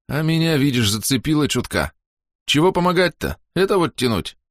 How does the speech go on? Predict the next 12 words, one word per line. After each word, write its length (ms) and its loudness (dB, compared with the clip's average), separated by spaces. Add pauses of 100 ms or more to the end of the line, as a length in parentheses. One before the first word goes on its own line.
(880)
"Да 380 0
это, 300 2
сейчас 360 0
еще 280 2
одна 180 2
такая 300 2
же 100 2
установка 480 0
будет, 240 -2
а 60 -4
потом 180 0
ящики. 640 0